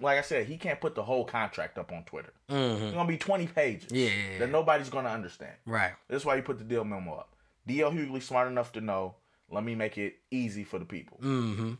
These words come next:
Speaker 1: She, ain't no signatures on that. It's that, another. Uh, people in the business who do business, work with contracts, we know what time it is. We see it's all laid out here. And even hers,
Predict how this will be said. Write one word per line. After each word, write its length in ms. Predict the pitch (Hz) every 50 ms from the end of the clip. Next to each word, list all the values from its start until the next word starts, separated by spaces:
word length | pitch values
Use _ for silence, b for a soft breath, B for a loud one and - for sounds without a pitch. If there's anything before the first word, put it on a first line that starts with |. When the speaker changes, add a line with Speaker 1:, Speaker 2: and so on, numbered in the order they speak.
| _
Speaker 1:
She, 380 | - - - 131 127 113 - - _ - -
ain't 240 | 107 110 117 135 139
no 80 | 139 139
signatures 600 | - - 156 151 135 127 113 120 - 120 113 107
on 140 | 110 110 117
that. 200 | 117 98 - -
It's 180 | - 120 123 -
that, 180 | 131 123 123
another. 300 | 127 127 117 95 107 -
Uh, 720 | 90 98 110 117 120 120 120 120 120 120 120 120 120 113 - - _ _ _ _ _ _ _ _ _ _ _ _ _ _ _ _ _ _ _ _ _ _ _ _ _ _ _ _
people 260 | - 185 190 185 180
in 60 | 175
the 60 | 160 151
business 400 | 160 170 170 160 160 160 151 -
who 100 | 143 131
do 200 | 131 139 143 139
business, 440 | 135 143 139 131 139 139 127 120
work 200 | 120 127 131 123
with 100 | 120 113
contracts, 560 | - 127 117 113 113 - 117 110 107 - - -
we 120 | 113 120
know 140 | 120 101 98
what 120 | 98 92
time 240 | - 92 90 87 87
it 80 | 85 85
is. 220 | 85 85 85 - _ _ _ _ _ -
We 100 | 92 92
see 420 | - - - 123 123 120 120 120 - _ _ _ _ _ _ _ _ _ -
it's 160 | 95 92 -
all 260 | - - 107 113 123 120
laid 180 | 123 120 117 110
out 140 | 107 98
here. 120 | 107 101 - -
And 120 | 127 156
even 200 | 196 220 208 208
hers, 420 | 214 262 - - - 120 - -